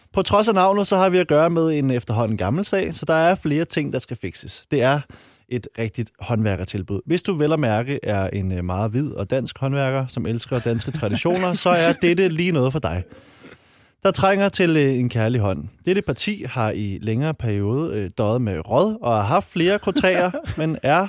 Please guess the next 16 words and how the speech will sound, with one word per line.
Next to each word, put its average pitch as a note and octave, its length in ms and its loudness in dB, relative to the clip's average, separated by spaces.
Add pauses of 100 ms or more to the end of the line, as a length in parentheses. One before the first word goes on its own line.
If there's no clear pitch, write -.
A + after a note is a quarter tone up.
med D#3+ 140 -4
tiden F3 320 -4
blevet D3+ 220 -2
rettet A#2+ 220 0
ud F3+ 300 -4
og C3 140 -8
giver D3+ 180 -2 (360)
derfor G3+ 380 2
dig F#3 220 4
som G3+ 200 0
køber G3+ 320 2
mulighed G#3 300 0
for G#3 120 2
at F3 80 4
indrette F#3 360 0
præcis, - 680 -4